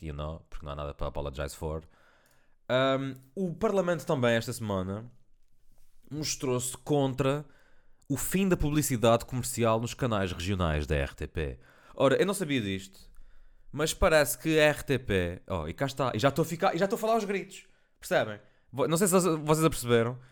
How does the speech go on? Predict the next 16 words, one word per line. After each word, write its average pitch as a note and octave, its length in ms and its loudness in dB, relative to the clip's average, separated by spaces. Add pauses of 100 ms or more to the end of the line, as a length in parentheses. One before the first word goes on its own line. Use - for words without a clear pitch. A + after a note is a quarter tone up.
(120)
mas E3+ 240 4
eu A#3 160 12
percebo A#3+ 320 0
que C4 100 -8
começo C4 240 0
logo C4 140 4
a B3+ 40 -2
falar A#3+ 200 2
muito A#3 100 -6
mais B3 180 0
alto. F#3+ 320 -2 (2750)
Vou G2 80 -12
beber G2+ 220 2
água. C#2 340 -4 (920)
Vou-me G#2+ 140 -10
acalmar. A#2+ 600 0